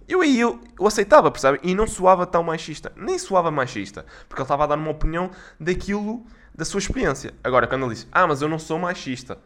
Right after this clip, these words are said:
e claramente sou machista porque é machista. Porque, basicamente, cu-, quando alguém justifica-se com, com algo desse género, por exemplo,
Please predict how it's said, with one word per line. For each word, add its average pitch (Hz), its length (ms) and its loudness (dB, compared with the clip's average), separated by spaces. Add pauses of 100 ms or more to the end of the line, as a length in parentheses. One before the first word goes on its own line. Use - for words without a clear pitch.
e 131 140 4
claramente 127 800 8
sou 120 200 0
machista 117 400 0
porque - 460 0
é 165 140 8
machista. 175 600 2 (840)
Porque, 147 260 -10
basicamente, 160 640 -2
cu-, - 120 -14
quando 202 180 -6
alguém 185 180 -4
justifica-se 131 640 -10
com, 131 580 -8
com - 160 -8
algo 190 160 -4
desse 165 220 0
género, 101 300 0
por 117 100 -8
exemplo, 104 320 -10